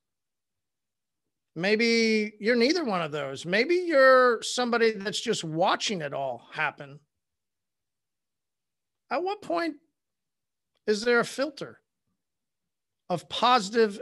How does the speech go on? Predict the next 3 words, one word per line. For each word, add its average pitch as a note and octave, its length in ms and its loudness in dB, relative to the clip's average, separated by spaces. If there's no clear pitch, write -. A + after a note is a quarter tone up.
and E3+ 200 -6
negative? F#3+ 400 -4
Well, A3+ 280 -2